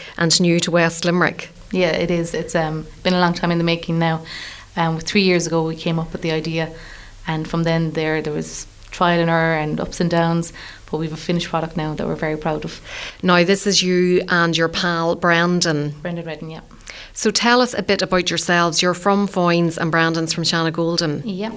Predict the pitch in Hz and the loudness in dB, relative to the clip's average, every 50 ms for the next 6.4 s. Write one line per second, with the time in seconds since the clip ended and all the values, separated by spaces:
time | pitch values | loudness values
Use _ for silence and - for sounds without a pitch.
0 | 233 - - 190 185 185 180 180 180 180 180 175 175 185 190 190 185 185 185 - | -10 -6 -4 0 0 2 2 2 2 0 0 -2 -2 0 0 0 0 0 -2 -6
1 | - - - - 185 185 180 175 175 170 170 - - - - - - - 190 170 | -12 -6 -2 0 0 2 2 0 -2 -2 -4 -6 -12 -18 -20 -14 -8 -6 -4 0
2 | 190 190 180 180 175 175 165 165 - 175 165 170 170 175 175 175 - 170 170 - | 2 2 2 2 2 0 -2 -2 -4 -4 -2 0 0 0 -2 -2 -4 -6 -6 -6
3 | - 214 180 180 175 180 175 175 170 165 165 165 175 170 175 170 - 180 170 165 | -6 -4 -2 -2 -2 -2 -2 -2 -2 -2 -2 -2 -2 -2 -2 0 2 2 2 0
4 | 170 - 175 165 165 - 170 170 - - 180 175 175 180 180 185 175 180 - 196 | 0 -2 -4 -4 -4 -4 -4 -2 0 0 0 2 2 2 2 2 0 -2 -2 0
5 | 208 214 - 220 233 254 254 - - - - - - - - - - 185 175 180 | 0 2 2 2 0 -2 -4 -6 -12 -16 -16 -14 -14 -14 -14 -4 0 0 2 2
6 | 180 190 - 185 180 - - | 0 -2 -2 -2 -4 -4 -6